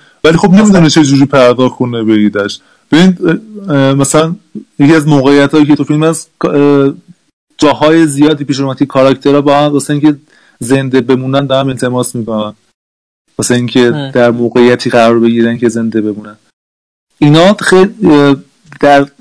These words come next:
Speaker 1: اه، آره، تو می‌تونی در نگاه اول بگی خیلی موقعیت مثلاً چیزی احساسیه،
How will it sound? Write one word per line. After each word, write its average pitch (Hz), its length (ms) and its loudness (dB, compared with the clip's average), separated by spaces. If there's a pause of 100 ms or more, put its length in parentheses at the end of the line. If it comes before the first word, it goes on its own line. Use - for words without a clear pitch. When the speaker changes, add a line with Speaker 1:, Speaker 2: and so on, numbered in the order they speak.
(100)
Speaker 1:
اه، 127 500 0 (340)
آره، 139 200 2
تو 135 100 -2
می‌تونی 139 220 -2
در 131 100 2
نگاه 123 340 -2
اول 120 200 2
بگی 160 140 0
خیلی 170 220 -4
موقعیت 101 600 -4
مثلاً 107 580 -6 (260)
چیزی 101 440 -4 (240)
احساسیه، 104 880 -2